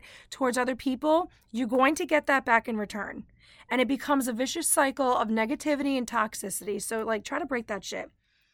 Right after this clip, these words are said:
And also be mindful when you're engaging in it.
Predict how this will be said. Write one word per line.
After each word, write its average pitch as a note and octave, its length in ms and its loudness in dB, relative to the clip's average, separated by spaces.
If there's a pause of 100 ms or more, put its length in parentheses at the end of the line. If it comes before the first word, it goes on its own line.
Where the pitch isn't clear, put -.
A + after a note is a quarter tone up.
(300)
And C4 100 2
also D#4 340 2
be D4+ 200 2
mindful G4+ 420 -2
when F4+ 160 -2
you're F4+ 120 0
engaging A#3+ 580 0
in G3+ 80 -8
it. - 200 -8